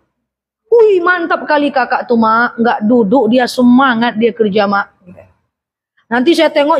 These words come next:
jam dua malam pulang dari luar kota, di pasar pagi Arengka itu orang kan udah bangun ya, ngantar cabe, orang gores-goresan itu, "Mantap kali lah orang itu mak, mau dia kerja jam dua malam." Saya pesan makanan jam dua belas malam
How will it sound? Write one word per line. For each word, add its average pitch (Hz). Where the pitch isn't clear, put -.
jam 269
dua 269
malam 269
pulang 269
dari 262
luar 254
kota, 277
di 233
pasar 247
pagi 247
Arengka 247
itu 269
orang 294
kan 294
udah 277
bangun 269
ya, 240
ngantar 226
cabe, 240
orang 233
gores-goresan 226
itu, 240
"Mantap 262
kali 247
lah 220
orang 220
itu 233
mak, 214
mau 220
dia 226
kerja 208
jam 208
dua 202
malam." 208
Saya 269
pesan 285
makanan 285
jam 262
dua 269
belas 262
malam 277